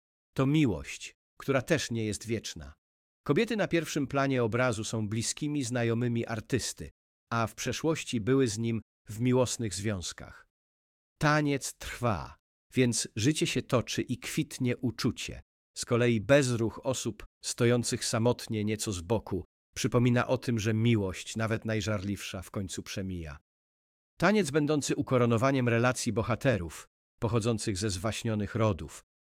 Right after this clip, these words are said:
oraz znakiem społecznej solidarności, opisuje Adam Mickiewicz w Panu Tadeuszu.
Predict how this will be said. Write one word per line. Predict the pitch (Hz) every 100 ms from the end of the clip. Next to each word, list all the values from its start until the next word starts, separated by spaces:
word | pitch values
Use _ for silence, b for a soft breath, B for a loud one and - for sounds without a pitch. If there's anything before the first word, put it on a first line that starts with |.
| -
oraz | 127 131 - 107
znakiem | 113 131 123 107
społecznej | - 113 120 - 113
solidarności, | - 117 110 98 92 95 - - 104 _ _
opisuje | 123 123 120 175 170 -
Adam | 139 123 117
Mickiewicz | 110 104 - 107 92 92 - b b
w | -
Panu | 123 110 107
Tadeuszu. | 104 92 85 76 -